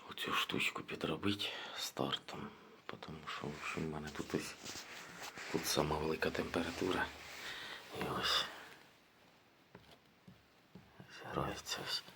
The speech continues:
Трошки полущило. Щас я буду все вирізати оце, штукатурить.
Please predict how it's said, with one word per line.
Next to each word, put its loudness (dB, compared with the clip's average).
Трошки 0
полущило. -2
Щас 4
я -2
буду 4
все 2
вирізати 2
оце, -4
штукатурить. 0